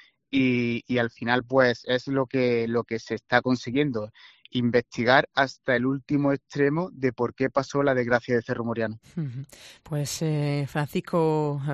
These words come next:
Speaker 2: Pérez Romero, eh, abogado de, del cabo, mm, fallecido aquel día, en el veintiuno de diciembre, en las maniobras de Cerro Moriano,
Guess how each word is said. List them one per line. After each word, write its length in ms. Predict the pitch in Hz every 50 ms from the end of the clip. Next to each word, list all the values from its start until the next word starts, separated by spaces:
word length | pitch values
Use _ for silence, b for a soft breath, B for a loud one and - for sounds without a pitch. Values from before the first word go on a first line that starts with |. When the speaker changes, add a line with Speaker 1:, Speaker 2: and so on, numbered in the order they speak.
| 131
Speaker 2:
Pérez 260 | - 160 156 160 156 147
Romero, 420 | 147 151 151 147 139 143 139 -
eh, 220 | - 160 151 147 143 160 170 -
abogado 560 | 165 160 165 160 160 165 165 147 151 135 117 -
de, 600 | - 170 151 156 151 147 147 147 143 143 147 160 147
del 240 | 147 156 151 151 147
cabo, 580 | - 170 160 160 156 151 151 147 143 143 156 180
mm, 360 | 165 151 151 156 156 170 165
fallecido 460 | - - 156 147 143 - - 151 143
aquel 220 | 143 143 160 156 156
día, 280 | 151 147 143 135 151
en 200 | 147 143 139 139
el 100 | 151 147
veintiuno 300 | 139 156 151 180 175 151
de 60 | 151 151
diciembre, 300 | 147 139 147 143 139 135
en 40 |
las 80 | 143 147
maniobras 380 | 143 147 151 147 147 151 151 143
de 100 | 147 131
Cerro 200 | 143 147 147 151
Moriano, 320 | 151 143 143 143 147 147